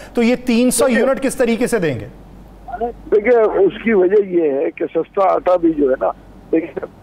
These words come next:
Speaker 2: आ, उसके भी जो है mechanism अगर सही हो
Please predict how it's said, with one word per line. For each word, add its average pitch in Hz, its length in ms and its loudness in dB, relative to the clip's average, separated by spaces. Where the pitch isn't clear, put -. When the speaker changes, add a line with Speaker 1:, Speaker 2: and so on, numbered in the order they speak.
Speaker 2:
आ, 151 60 0
उसके 151 600 2
भी 196 220 -2
जो 156 180 2
है 147 200 2
mechanism 165 720 -2
अगर 180 200 0
सही 175 240 2
हो 127 240 0